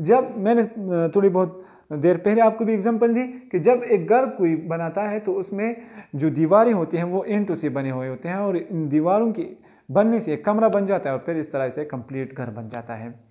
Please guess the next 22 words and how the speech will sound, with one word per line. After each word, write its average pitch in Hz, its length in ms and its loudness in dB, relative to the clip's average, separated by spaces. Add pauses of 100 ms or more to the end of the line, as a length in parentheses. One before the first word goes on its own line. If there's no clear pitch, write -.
(280)
तो 175 100 -4
इसकी 262 380 -2
जो 175 140 4
बेसिक 233 380 -2
है 180 400 -4
इस 165 220 -8
दीवारों 165 600 4
के, 147 160 -2
वो 147 340 -4
ईंटें 139 380 -4
थे। 113 120 -12 (420)
इसी 226 180 2
तरह 156 420 0 (500)
इंसानी 220 540 2
बदन, 202 460 4 (160)
इंसानी 185 520 -4
जिस्म 190 460 -2 (260)
और 147 140 2
इसी 185 180 -2
तरह 156 240 0
प्लांट 196 400 0 (280)
लाइफ, 170 400 2